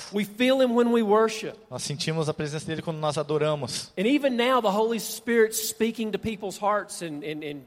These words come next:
Speaker 1: beginning to do a work and getting them ready for something here in a couple of minutes.
Speaker 2: E agora mesmo o Espírito Santo está falando no coração de cada um aqui, preparando você para os
Speaker 1: Hey,
Speaker 2: próximos
Speaker 1: Felipe, can I
Speaker 2: minutos.
Speaker 1: get you to come back?
Speaker 2: Felipe, você pode voltar?
Speaker 1: To Nicodemus,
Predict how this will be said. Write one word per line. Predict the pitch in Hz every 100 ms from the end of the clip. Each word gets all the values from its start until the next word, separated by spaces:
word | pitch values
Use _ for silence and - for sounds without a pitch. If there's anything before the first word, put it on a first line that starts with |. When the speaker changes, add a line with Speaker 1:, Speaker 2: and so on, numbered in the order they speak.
| _
Speaker 1:
beginning | 151 185 214 208
to | 190
do | 151 196
a |
work | 170 165 190 190
and | 151
getting | 165 202
them | 185
ready | 170 190 185
for | 175
something | - 156 156 143
here | 165
in |
a | 147
couple | 190 -
of | 156
minutes. | 156 131 - 120
Speaker 2:
E |
agora | 131 160
mesmo | 165 170 170
o |
Espírito | 156 170 156
Santo | 165
está | 160 165
falando | - 160
no | 160
coração | 170 160 170 170
de | 143
cada | 170 170 160
um | 160
aqui, | 143 156
preparando | - 156 147 139 156 170 143 120 _ _ _
você | 127 - 151
para | 139 135 131
os | - -
Speaker 1:
Hey, | 139
Speaker 2:
próximos | 139 180 127
Speaker 1:
Felipe, | -
can | 131
I |
Speaker 2:
minutos. | 233
Speaker 1:
get | 226 254
you | 208
to | 226
come | 226
back? | 320 - - _ _ -
Speaker 2:
Felipe, | 143 151
você | 139 -
pode | 135 143 135 131
voltar? | 123 123 - 135 131 _ _ _ _ _ _ _ _ _ _ _ _ _ _ _ _ _ _ _ _ -
Speaker 1:
To | 214
Nicodemus, | 233 359 349 214 247 294 311 190 160 233 - - -